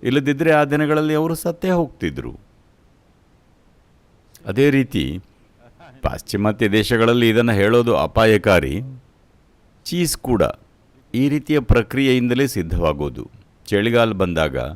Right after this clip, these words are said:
ತಮ್ಮ ಕ್ಯಾಲರಿಗಳನ್ನು ಒಂದು ಮಟ್ಟಿಗೆ ಕಾಪಾಡ್ಕೊಳ್ಳೋಕೆ ಚೀಸ್ ಬಿಟ್ಟು ಬೇರೇನೂ ಸಿಗಲ್ಲ. ನೀವು ಗ್ರಹಿಕೆಯ ಬಗ್ಗೆ ಯೋಚಿಸ್ತಿದ್ರೆ ಇವನ್ನೆಲ್ಲ ತಿನ್ನೋದು ಒಂಚೂರೂ ಒಳ್ಳೇದಲ್ಲ.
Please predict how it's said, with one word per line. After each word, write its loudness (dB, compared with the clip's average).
ತಮ್ಮ 0
ಕ್ಯಾಲರಿಗಳನ್ನು 2
ಒಂದು -2
ಮಟ್ಟಿಗೆ -4
ಕಾಪಾಡ್ಕೊಳ್ಳೋಕೆ 0
ಚೀಸ್ -2
ಬಿಟ್ಟು 0
ಬೇರೇನೂ 4
ಸಿಗಲ್ಲ. -4
ನೀವು -6
ಗ್ರಹಿಕೆಯ -2
ಬಗ್ಗೆ 2
ಯೋಚಿಸ್ತಿದ್ರೆ 0
ಇವನ್ನೆಲ್ಲ 0
ತಿನ್ನೋದು -2
ಒಂಚೂರೂ -2
ಒಳ್ಳೇದಲ್ಲ. -4